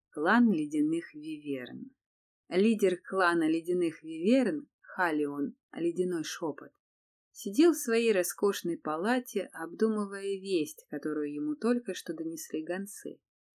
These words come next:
Император Иридии скончался.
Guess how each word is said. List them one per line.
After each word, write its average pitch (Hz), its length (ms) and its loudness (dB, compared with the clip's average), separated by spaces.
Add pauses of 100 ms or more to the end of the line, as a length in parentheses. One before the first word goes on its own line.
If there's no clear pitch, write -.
(420)
Император 170 580 2
Иридии 170 640 -4
скончался. 156 880 -8